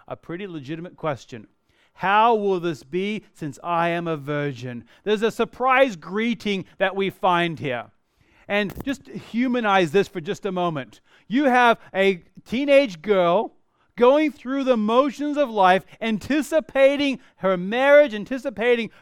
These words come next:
her family, and everything else in their society. There were certain ways that things were done.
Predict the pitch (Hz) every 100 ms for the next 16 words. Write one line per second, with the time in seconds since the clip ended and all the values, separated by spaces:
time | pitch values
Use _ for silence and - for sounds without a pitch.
0 | - 196 - - 254 277 285 294 294 -
1 | - 196 202 220 262 294 311 320 320 -
2 | 285 277 277 247 233 233 240 208 226 214
3 | 233 233 247 202 175 - 254 254 226 214
4 | 208 170 202 196 196 170 170 135 120